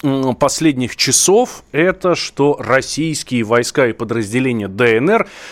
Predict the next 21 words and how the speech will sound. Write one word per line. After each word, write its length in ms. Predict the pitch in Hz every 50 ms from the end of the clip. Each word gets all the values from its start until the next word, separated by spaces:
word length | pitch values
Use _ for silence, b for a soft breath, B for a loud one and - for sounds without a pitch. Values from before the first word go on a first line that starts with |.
| B B B
начали 640 | 123 143 156 175 190 190 180 - - 202 190 180 180
штурм 580 | - - - - - 165 170 170 170 165 151 -
Азовстали. 1000 | - 131 131 110 104 143 147 139 - - - - - 156 143 131 113 101 82 - _ B B B B B
Хотя 640 | B - 147 147 147 - - 185 165 135 95 85 - _ _ _ _ _ _ _ _
совсем 460 | - - 147 131 - - 151 139 123
недавно 640 | 117 127 131 135 190 208 214 202 202 190 180 160 139 -
на 180 | - 127 135 131
встрече 340 | - - 175 180 190 - -
с 100 | - -
министром 460 | 117 113 113 107 - - 107 107 104
обороны, 500 | 107 104 123 131 147 185 202 202 165 123
президент 580 | - - 104 104 98 95 98 113 104 95 101
Вла-, 180 | 101 104 104 101
ну, 160 | 98 120 110
с 100 | - -
министром 360 | 123 113 104 - - 104 95
обороны 380 | 92 90 95 107 104 90 80 76
Сергеем 360 | - - 80 82 78 76 76
Шойгу, 320 | - - 131 175 208 254 -
президент 480 | - - - 151 196 214 233 165 - -
Владимир 360 | - - - 69 67 -